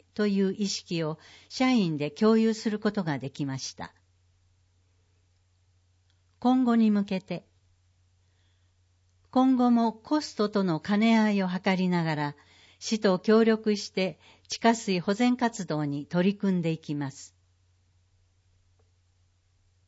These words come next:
一の五、命の水を守るために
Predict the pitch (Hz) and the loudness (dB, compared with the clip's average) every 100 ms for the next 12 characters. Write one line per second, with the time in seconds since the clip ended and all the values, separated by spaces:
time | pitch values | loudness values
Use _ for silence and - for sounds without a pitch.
0 | _ _ 202 208 269 190 147 170 165 - | _ _ -4 0 2 2 0 -4 -6 -10
1 | _ _ _ _ _ _ _ _ - 254 | _ _ _ _ _ _ _ _ 0 4
2 | 294 269 262 202 180 180 175 160 170 170 | 6 4 2 0 0 0 -2 -2 -2 2
3 | 180 214 220 202 175 160 156 151 | 2 4 2 0 -2 -2 -2 -4